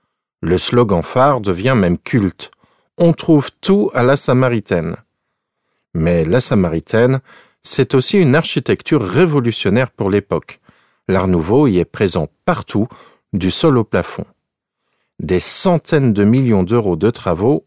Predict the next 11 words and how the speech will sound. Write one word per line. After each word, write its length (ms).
ont 140
permis 340
de 120
retrouver 560
la 100
Samaritaine 760
de 100
l'époque. 560
On 160
a 100
gratté 680